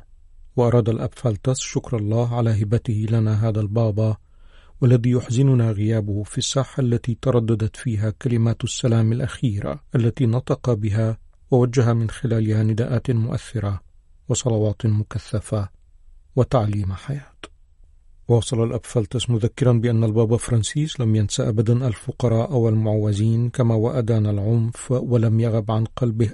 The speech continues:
أبدا موتى ومتألم غزة وكل الحروب،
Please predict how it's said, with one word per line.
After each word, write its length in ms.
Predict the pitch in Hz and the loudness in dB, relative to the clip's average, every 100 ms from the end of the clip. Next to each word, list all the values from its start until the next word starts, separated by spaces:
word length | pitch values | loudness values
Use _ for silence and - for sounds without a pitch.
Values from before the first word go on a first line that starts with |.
| - | 0
أبدا 520 | 120 113 113 113 117 - 131 | 0 0 2 2 2 -2 2
موتى 460 | 123 123 120 127 | 2 2 0 0
ومتألم 960 | 123 113 107 107 - - 123 113 113 107 | 0 0 0 0 -2 -2 2 2 2 2
غزة 380 | 101 104 104 | 0 -2 0
وكل 360 | 113 117 - 151 | 0 0 -2 -4
الحروب، 480 | 127 - 143 98 | -4 -4 -4 -4